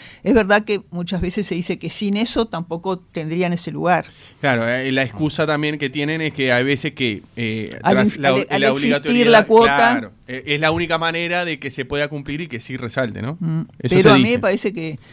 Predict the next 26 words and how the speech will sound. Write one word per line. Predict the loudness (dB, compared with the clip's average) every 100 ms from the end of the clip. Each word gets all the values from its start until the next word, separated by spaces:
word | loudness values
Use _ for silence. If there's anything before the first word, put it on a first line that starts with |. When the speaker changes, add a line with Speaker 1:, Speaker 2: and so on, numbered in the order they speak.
| -20 _
Speaker 1:
yo | -6 -4
creo | -4 -4
en |
la | -2
igualdad | -4 -4 -2
del | 0
hombre | 0 -2
y |
la | -4
mujer | -6 -2 -2 -2
a | -4
nivel | -4 -2 0
laboral | 0 2 2 0 -2 -10
y | -12
creo | -6 -6 -4
que | -2
uno | 0 0
tiene | 2 2
que | 0
llegar | 0 0 0
a |
las | -2
cosas | -6 -6 -4 -4 0
por | 0
capacidad, | 0 -4 -4 -8 -10 -10
¿no? | -14